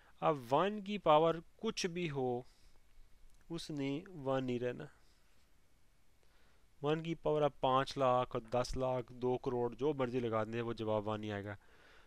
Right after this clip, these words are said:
तो देखें, पहले मेरा idea था कि ये वन ओवर एन इसके साथ लगाएंगे, फिर इसके साथ लगाएंगे, फिर बाद में इस तरह cancel करेंगे। लेकिन अगर आप ये वाला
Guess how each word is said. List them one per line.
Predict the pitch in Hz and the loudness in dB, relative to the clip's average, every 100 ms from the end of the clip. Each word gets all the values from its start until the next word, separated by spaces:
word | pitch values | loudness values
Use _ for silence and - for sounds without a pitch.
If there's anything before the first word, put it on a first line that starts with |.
| - | -12
तो | 175 | -6
देखें, | 160 160 196 214 220 - - - - - _ - - - - | -4 -2 -4 -6 -12 -20 -20 -20 -20 -20 _ -20 -18 -16 -4
पहले | 135 135 170 | 0 2 2
मेरा | 170 156 | 4 6
idea | 127 127 139 | 6 6 4
था | 135 135 | 4 2
कि | - 143 - - | 2 -6 -6 -8
ये | 135 127 | -2 0
वन | 120 123 | 2 2
ओवर | 127 127 | 2 0
एन | 131 | 0
इसके | 147 - | -8 -6
साथ | 131 131 | 0 0
लगाएंगे, | 120 117 120 120 | 0 0 0 -2
फिर | 120 - | -4 -4
इसके | 127 - | -8 -2
साथ | 127 | -2
लगाएंगे, | 117 117 117 | 0 0 -2
फिर | 120 180 175 | -2 -4 0
बाद | 127 117 | 6 6
में | 123 | 4
इस | - | -4
तरह | 123 | -4
cancel | - 113 107 120 | -2 -4 -2 -6
करेंगे। | - 113 117 127 - - - - - | -4 -6 -6 -8 -12 -20 -20 -20 -6
लेकिन | 175 175 | -4 -2
अगर | 165 151 | 0 4
आप | 147 | 2
ये | 131 113 120 156 | 0 -4 -2 0
वाला | 156 147 | 0 0